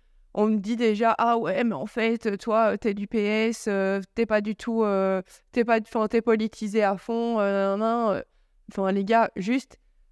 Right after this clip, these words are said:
on est deux personnes humaines qui souhaitent, euh, enfin, qui font, euh, des choses super chouettes pour la ville, on se rencontre et c'est tout, en fait. Si Denis Ducarme m'avait proposé, euh, quelque chose et,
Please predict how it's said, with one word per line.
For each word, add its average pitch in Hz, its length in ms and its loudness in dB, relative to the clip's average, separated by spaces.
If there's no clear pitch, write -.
on 214 240 2
est 226 240 2
deux 226 240 -2
personnes 233 440 0
humaines 214 520 2
qui - 160 -10
souhaitent, 240 540 0
euh, 185 420 2
enfin, 196 280 -2
qui 214 240 -6
font, 240 340 -2
euh, 196 120 2
des 196 180 0
choses 196 420 -2
super 220 340 -4
chouettes 220 220 -4
pour 196 140 -4
la 185 140 2
ville, 254 340 0
on 208 140 -2
se 202 120 -4
rencontre 196 600 -2
et 185 460 2
c'est 220 200 -2
tout, 320 180 0
en 214 100 2
fait. 214 280 -4
Si 214 180 0
Denis 220 300 2
Ducarme 226 560 2
m'avait 190 280 0
proposé, 214 640 0
euh, 190 120 2
quelque 196 320 -2
chose 226 340 0
et, 190 160 0